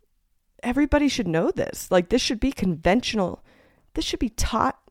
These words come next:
in school, but it's not. Why? Because if they taught, uh, the general public basic financial freedom tactics,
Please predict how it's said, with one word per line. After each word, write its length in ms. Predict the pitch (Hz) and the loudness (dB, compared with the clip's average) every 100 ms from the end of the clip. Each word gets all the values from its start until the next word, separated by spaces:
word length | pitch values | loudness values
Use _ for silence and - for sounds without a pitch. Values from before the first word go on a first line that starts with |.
| _ - | _ 0
in 120 | 190 | 0
school, 460 | 175 - 117 - - _ _ _ _ _ _ | 0 -4 -6 -8 -14 _ _ _ _ _ _
but 100 | 247 | 0
it's 160 | 247 - | 0 0
not. 240 | 143 57 _ - - _ _ _ _ _ | -4 -6 _ -20 -20 _ _ _ _ _
Why? 440 | 143 151 120 233 - - - - - _ | -4 0 2 0 -2 -16 -20 -20 -20 _
Because 320 | 175 - 175 156 | -10 -2 -2 0
if 280 | 156 - - | -4 -10 -8
they 120 | 156 143 | -4 -2
taught, 400 | - 147 143 - - | 0 0 0 -2 -8
uh, 80 | - _ _ _ _ _ - | -12 _ _ _ _ _ -8
the 100 | 160 | -4
general 420 | 156 151 139 143 | 0 0 0 0
public 520 | - 135 139 135 _ | 0 2 2 0 _
basic 640 | 123 139 - 143 - - - - - - _ _ _ _ _ - | -2 -2 -2 -4 -4 -16 -20 -20 -20 -20 _ _ _ _ _ -4
financial 680 | 156 143 143 143 147 139 - - - _ _ | -2 2 0 0 0 -2 -4 -16 -20 _ _
freedom 520 | - 165 156 143 139 - - _ _ _ _ _ _ _ _ - | -2 2 4 4 2 -4 -14 _ _ _ _ _ _ _ _ -6
tactics, 840 | 160 139 139 110 110 - - | -4 -4 -4 -4 -4 -6 -12